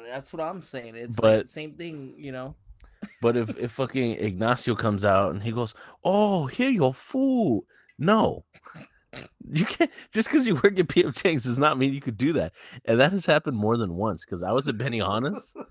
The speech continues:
Speaker 1: <laughs>
Speaker 2: and there was a white guy who was manning the hibachi grill, and he kept doing that. He kept going,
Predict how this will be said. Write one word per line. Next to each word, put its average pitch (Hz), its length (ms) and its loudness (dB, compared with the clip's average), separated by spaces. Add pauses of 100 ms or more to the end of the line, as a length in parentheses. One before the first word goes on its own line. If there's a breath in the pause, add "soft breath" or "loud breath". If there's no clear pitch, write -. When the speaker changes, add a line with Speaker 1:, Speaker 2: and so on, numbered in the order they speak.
(140)
Speaker 1:
<laughs> - 280 -16
Speaker 2:
and 127 240 4
there 123 80 0
was 139 160 0
a 143 60 4
white 123 280 -2
guy 92 440 -6 (720 soft breath)
who 123 100 -6
was 120 160 2
manning 123 300 0
the 123 80 0
hibachi 123 440 0
grill, 120 340 -4
and 107 100 -4
he 127 80 -6
kept 120 280 -4
doing 131 340 0
that. 71 240 -6 (640 loud breath)
He 117 80 -8
kept 123 180 0
going, 123 220 0